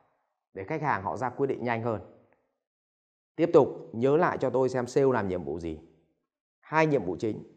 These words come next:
Một là tư vấn, tư vấn để giải quyết những vướng mắc của khách hàng. Và hai là gì ạ?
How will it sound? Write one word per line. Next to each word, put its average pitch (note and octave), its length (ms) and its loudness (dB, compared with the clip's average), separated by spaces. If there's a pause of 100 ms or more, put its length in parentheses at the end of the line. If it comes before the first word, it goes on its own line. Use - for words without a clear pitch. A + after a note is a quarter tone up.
Một C#3+ 400 4 (640)
là B2+ 160 -8
tư F#3 280 0
vấn, D#3+ 280 -4 (720)
tư C3 120 -2
vấn G#2+ 200 -4 (840)
để C3 300 4
giải G2 300 2
quyết C4 200 4
những E3 160 -2
vướng D#3 180 0
mắc G#3+ 180 -4
của - 100 -4
khách C3+ 160 -8
hàng. G2+ 260 -6 (640)
Và G#2 200 0
hai D3+ 340 0 (160)
là G#2+ 140 -8
gì F2+ 180 -4
ạ? D2+ 100 -6